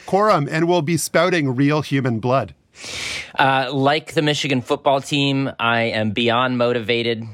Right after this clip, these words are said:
Speaker 2: I am outraged. I am fired up. I don't know exactly what about or who it was done to, <laughs> but I'm, but I'm, I'm heated and I'm ready to go.
Speaker 1: Here with us from the West Coast,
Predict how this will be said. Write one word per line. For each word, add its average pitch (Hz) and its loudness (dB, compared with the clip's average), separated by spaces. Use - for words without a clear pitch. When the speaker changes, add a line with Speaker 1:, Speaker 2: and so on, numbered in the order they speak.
Speaker 2:
I 107 0
am 101 -2
outraged. 113 -2
I 104 0
am 98 -2
fired 104 0
up. 101 -2
I 101 0
don't 113 0
know 104 0
exactly 98 -2
what 98 2
about 110 -2
or 113 2
who 123 2
it - -2
was 104 -4
done 104 0
to, 170 2
<laughs> - -20
but 139 0
I'm, 143 -4
but 131 2
I'm, 127 -2
I'm 123 -2
heated 139 -2
and 123 0
I'm 117 0
ready 104 -2
to 101 -4
go. 92 -8
Speaker 1:
Here 147 0
with 135 0
us 131 0
from 120 0
the 117 0
West 113 -2
Coast, 127 -2